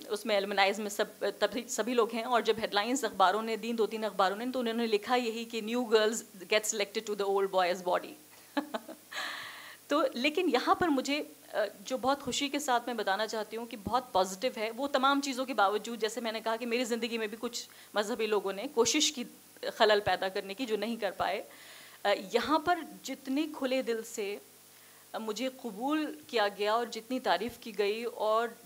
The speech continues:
जिस तरह से मेरे candidature को support किया गया, वो, उसने शायद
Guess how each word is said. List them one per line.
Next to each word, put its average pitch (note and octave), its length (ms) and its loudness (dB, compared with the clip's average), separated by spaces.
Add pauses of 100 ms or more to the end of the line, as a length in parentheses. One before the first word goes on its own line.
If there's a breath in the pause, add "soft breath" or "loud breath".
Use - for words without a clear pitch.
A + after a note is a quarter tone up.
जिस C#4+ 180 -2
तरह B3+ 180 -2
से C4+ 160 -4
मेरे A#3 280 0
candidature A#3 640 0
को B3 180 -6
support A#3 540 0
किया G3+ 180 4
गया, G3 280 -2 (580 loud breath)
वो, B3+ 200 6
उसने C4+ 420 0
शायद A#3+ 420 2